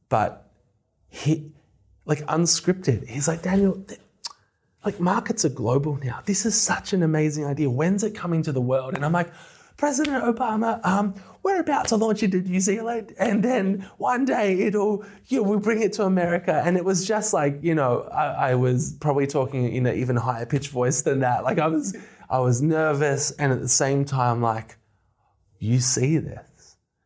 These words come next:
Um, I gave him a chapter one and a hand wash, and at the end, he, he was like, "Oh, the girls and I, we, we wash our hands. This will be great." And I'm like, "They wash their hands. Like, of course they do." But,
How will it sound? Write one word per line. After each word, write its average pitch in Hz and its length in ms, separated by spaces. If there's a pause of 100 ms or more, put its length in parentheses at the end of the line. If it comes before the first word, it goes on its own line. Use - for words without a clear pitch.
(280)
Um, 120 160
I 117 80
gave 113 180
him 110 80
a 104 220
chapter - 300
one 165 160
and 110 100
a 107 40
hand 104 260
wash, 123 280
and 120 140
at 110 80
the 110 100
end, 110 160
he, 113 100
he - 120 (400)
was 131 120
like, 143 120
"Oh, 247 80
the 190 120
girls 208 240
and 185 100
I, 185 40
we, 175 200
we 165 180
wash 185 200
our 185 100
hands. 185 260
This 147 140
will 190 80
be 214 100
great." - 380 (1160)
And 180 100
I'm - 140
like, - 520
"They 180 120
wash 185 380
their 202 360
hands. 180 380
Like, 160 180
of 160 140
course 175 360
they 170 180
do." 139 260
But, 131 300